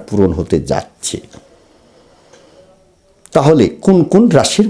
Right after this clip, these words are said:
মানুষেরা দেখেন, তার মধ্যে আপনার রাশি আছে কি না। এক নম্বর বলবো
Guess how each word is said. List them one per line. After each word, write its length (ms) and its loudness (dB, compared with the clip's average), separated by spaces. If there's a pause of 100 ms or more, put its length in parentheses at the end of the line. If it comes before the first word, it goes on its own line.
মানুষেরা 580 -2
দেখেন, 360 0 (260)
তার 160 0
মধ্যে 260 0
আপনার 340 0
রাশি 280 0 (180)
আছে 280 -8
কি 160 -10
না। 80 -16 (1500)
এক 120 -2 (100)
নম্বর 260 4 (120)
বলবো 220 4